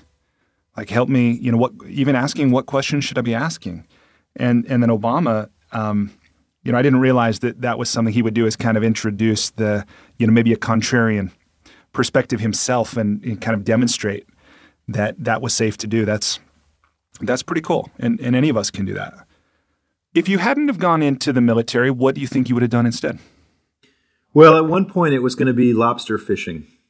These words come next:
Speaker 1: Was it really?
Speaker 2: Yeah.
Speaker 1: Why?
Speaker 2: Yeah. I grew up, well, I grew up in New Hampshire and,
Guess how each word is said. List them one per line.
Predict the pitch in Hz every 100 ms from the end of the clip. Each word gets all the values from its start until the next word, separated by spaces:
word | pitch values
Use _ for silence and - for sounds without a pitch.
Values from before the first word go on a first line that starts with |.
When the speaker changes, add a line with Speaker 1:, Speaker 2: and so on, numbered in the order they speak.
| _ _ _ _ _ _ -
Speaker 1:
Was | 143
it | 151
really? | 160 107
Speaker 2:
Yeah. | 92 - _ _ _ -
Speaker 1:
Why? | 117 117
Speaker 2:
Yeah. | 117 107 - -
I | 135
grew | 156
up, | 156 -
well, | 156 202
I | 196
grew | 190
up | 185
in |
New | 175
Hampshire | 147 147 151 - - -
and, | 127 120 120 120 113